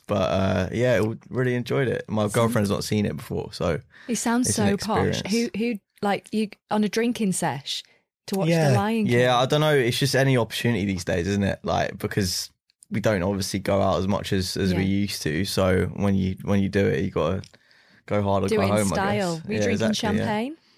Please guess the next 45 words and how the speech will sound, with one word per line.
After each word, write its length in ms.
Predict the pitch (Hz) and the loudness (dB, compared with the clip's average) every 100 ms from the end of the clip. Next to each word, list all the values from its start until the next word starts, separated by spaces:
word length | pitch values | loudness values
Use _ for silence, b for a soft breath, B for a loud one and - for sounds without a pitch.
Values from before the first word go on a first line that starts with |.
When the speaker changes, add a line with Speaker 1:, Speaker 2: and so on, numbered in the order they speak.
| b b b | b b b
Speaker 1:
We 140 | - 117 | -4 0
had 120 | 117 | 2
a 60 | 107 | 2
bit 180 | 110 | -2
of 80 | - | -4
Prosecco, 520 | - - 120 123 117 | -6 -4 -2 0 0
a 20 | 113 | 0
bit 140 | - | -2
of 60 | - | -4
champagne. 580 | - 104 104 110 117 117 | -4 -2 0 0 2 0
We 100 | 110 | 0
went 160 | 101 - | -2 -2
to 120 | 98 | -4
a 20 | |
cocktail 420 | - - - 98 | -4 -6 -4 -2
bar 280 | 98 107 107 | -2 0 0
afterwards. 500 | 110 110 107 113 131 | -2 -4 -4 -4 -4
So, 160 | - - | -6 -4
uh, 560 | 92 98 95 98 208 294 403 403 | -2 -2 0 -2 -4 -8 -10 -6
Speaker 2:
Nice. 200 | 233 190 | -2 0
Speaker 1:
yeah, 220 | 117 120 | 2 2
it 60 | |
was 160 | 95 104 | 0 0
all 80 | 107 | 0
right. 200 | 110 - | 0 -2
Speaker 3:
What, 100 | - 202 | -4 -4
did, 100 | 208 | 0
what 80 | |
were 40 | 208 | 0
you 100 | 202 | 2
doing 180 | 160 127 | 2 2
last 200 | 117 131 | 0 -2
night? 240 | 120 - - | -4 -4 -14
Just 180 | - - | -14 -4
eating 280 | 135 135 127 | -2 2 2
Speaker 2:
I 60 | 127 | 0
was 160 | 202 | -2
in 80 | 208 | -4
a 40 | 190 | -2
hotel 380 | 190 170 160 208 | -2 -2 -2 -2
Speaker 3:
porridge? 180 | 185 165 | -2 -2
Speaker 2:
at 60 | |
Stratford, 480 | - 247 - 254 240 | 0 -2 -2 -4 0
<laughs> 0 | |
yeah. 180 | 262 | 0